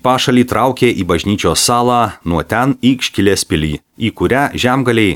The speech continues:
nenorėdami įleisti, daug tų kryžeivių pakeliai nugalavo. Vienok Albertas, noris su didžiu vargu, nuėjo tenai ir su didžiu džiaugsmu susinėrė su likusiaisiais vokiečiais,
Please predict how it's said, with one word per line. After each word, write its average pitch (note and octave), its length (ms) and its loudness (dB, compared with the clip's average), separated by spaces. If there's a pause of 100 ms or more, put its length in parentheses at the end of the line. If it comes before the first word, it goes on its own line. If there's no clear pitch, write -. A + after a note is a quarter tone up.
nenorėdami B2 640 2
įleisti, D3 480 2 (260)
daug D#3 240 2
tų C3 160 -2
kryžeivių C#3 540 4
pakeliai D3 420 2
nugalavo. D#2 600 0 (320)
Vienok F#2 340 0
Albertas, F#2+ 720 -2 (260)
noris E3+ 380 4
su - 160 2
didžiu A2+ 320 0
vargu, A2+ 380 4 (340)
nuėjo B2 400 2
tenai C#3+ 480 0
ir E3 240 2
su C#3 160 2
didžiu F2+ 320 0
džiaugsmu C#3+ 540 2 (100)
susinėrė G#2+ 640 0
su G#2+ 160 0
likusiaisiais F2+ 640 -2
vokiečiais, D#2 680 -2